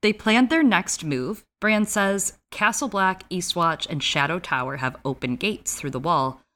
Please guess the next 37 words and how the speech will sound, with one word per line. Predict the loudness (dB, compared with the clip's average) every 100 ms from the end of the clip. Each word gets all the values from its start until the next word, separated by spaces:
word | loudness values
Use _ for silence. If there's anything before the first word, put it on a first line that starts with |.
| _ -2
so | 2
Mira | 4 4 2
decides | 0 0 0 -4
to |
take | -4 -4
a | -4
climb | -4 -2 -2
up | -4 -6
the | -8
wall | -4 -6
to | -6
get | -8 -8
a |
better | -6 -6
vantage | -6 -6 -8 -8 -10 -8
point. | -8 -8 -10 _ _ _ _ _ _ -4
Bran | 0 2 2
thinks | 0 -2 -2 -6
it | -6 -6
should | -4 -6
be | -4 -4
me, | -2 -2 -2 -4 _ -6
and | -2
it | -2
is | -2
disappointing | -2 -4 -4 -2 0 -2
feeling. | -2 -2 0 -2 -4 _ -6
He's | -2
imagining | 0 0 0 -2 -2
the | -4
greatest | -4 -4 -2 -4 -4
climb | -2 0 -2
of | -4
them | -2 0
all, | 0 -2 -6
because | -10 -10 -8
once | -2 -2 -2 -6 -8